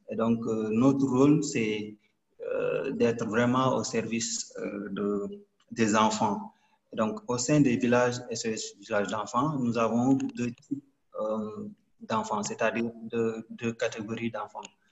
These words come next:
Vous trouverez chez nous des enfants qui ont perdu, euh, la tutelle parentale, c'est-à-dire qui sont des orphelins totaux, ou bien des enfants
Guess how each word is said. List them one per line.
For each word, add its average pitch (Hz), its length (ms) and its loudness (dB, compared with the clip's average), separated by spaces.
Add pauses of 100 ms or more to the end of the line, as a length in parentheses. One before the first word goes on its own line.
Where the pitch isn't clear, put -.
(400)
Vous 120 120 -14
trouverez 127 460 4
chez 123 280 4
nous 147 380 4
des 113 320 -4
enfants 117 400 0
qui 120 220 -6
ont 107 200 -8 (600)
perdu, 117 760 0 (600)
euh, 110 180 -4
la 107 140 0
tutelle 117 400 -4
parentale, 104 800 -2 (260)
c'est-à-dire 117 600 -2
qui 117 120 -8
sont 104 520 -6
des 104 220 -6
orphelins 107 420 -4
totaux, 107 480 -6 (840)
ou 135 60 -4
bien 127 320 4
des 117 220 2
enfants 123 640 2